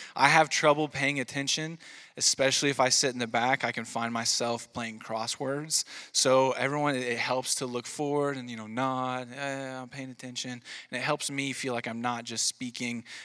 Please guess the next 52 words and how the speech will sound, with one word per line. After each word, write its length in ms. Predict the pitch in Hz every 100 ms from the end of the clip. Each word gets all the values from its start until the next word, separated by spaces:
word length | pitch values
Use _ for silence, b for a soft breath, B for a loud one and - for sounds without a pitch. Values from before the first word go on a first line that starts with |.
| -
to, 120 | 123
like, 180 | 110 117
Steven, 500 | - - 120 110 107
who's 180 | 113 117
always 300 | 110 110 110
looking 320 | 107 - 110
at 180 | 107 -
me. 260 | 107 104
Or 220 | 110 113 B B B -
I 60 |
look 140 | 120 120
back 160 | 113
here, 100 | 120
J 180 | 113 120
C's 240 | - 120
looking 160 | 117 117
at 40 | 117
me, 40 |
"Thank, 220 | 131 117
thank 240 | 135 120 135
you 80 |
here. 240 | 123 127 113
All 80 | 123
right, 160 | 107
thank 220 | 147 139
you." 80 | 139
All 40 | 143
right, 140 | 131
we 80 | 147
got 120 | 156
a 40 |
whole 240 | 131 160 170
room 240 | 156 139
in 80 | 120
here 160 | 113 107
now. 260 | 104 98 - B B B B B B B B B
But 80 | -
like 140 | 139 175
I 80 |
said, 240 | 180 170 143
we're 160 | 156
gonna 140 | 160 151
be 100 | 143
in 60 | 131
Second 440 | - 156 175 147
Peter 280 | - 147 139
chapter 440 | - 139 131 135
three. 400 | 127 - 131 117
So 280 | 110 123 123
if 100 | 123
you 120 | 139
have 460 | 127 131 127 127